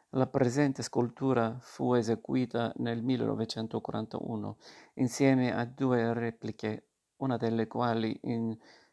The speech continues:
collezione del Musée Royal des Beaux-Arts de Bruxelles. L'immaginario dell'artista Pomona è madre natura,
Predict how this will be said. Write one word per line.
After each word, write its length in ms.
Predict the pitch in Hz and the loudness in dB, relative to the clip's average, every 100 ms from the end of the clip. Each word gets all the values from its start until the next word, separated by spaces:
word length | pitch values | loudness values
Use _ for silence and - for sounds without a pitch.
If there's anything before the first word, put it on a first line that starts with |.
| _ | _
collezione 720 | - 120 117 - - 127 117 | 0 2 2 -2 -2 0 2
del 240 | 113 113 113 | 2 2 2
Musée 500 | 110 110 120 120 - | 0 0 0 0 0
Royal 720 | 110 113 110 113 113 107 107 | -2 0 0 0 -2 -4 -4
des 180 | 107 104 | -4 -4
Beaux-Arts 960 | 117 123 117 107 107 107 - _ - _ _ _ _ _ _ | 2 2 4 2 0 -2 -4 _ -20 _ _ _ _ _ _
de 480 | - 117 117 101 - | -10 2 4 4 2
Bruxelles. 760 | - 110 - - 131 147 202 - _ _ _ _ _ _ _ _ | 0 0 0 0 2 2 -4 -14 _ _ _ _ _ _ _ _
L'immaginario 960 | 127 120 120 117 113 117 135 131 120 117 | -2 2 4 2 2 0 2 2 4 4
dell'artista 840 | 113 117 120 - - 135 - 107 | 4 4 2 0 -4 -4 -2 -4
Pomona 580 | - 113 117 120 113 110 | 0 2 2 2 2 2
è 60 | 113 | 2
madre 500 | 113 117 110 110 110 | 0 0 0 -2 -2
natura, 560 | 110 - 120 113 107 | -2 -4 -2 -2 -4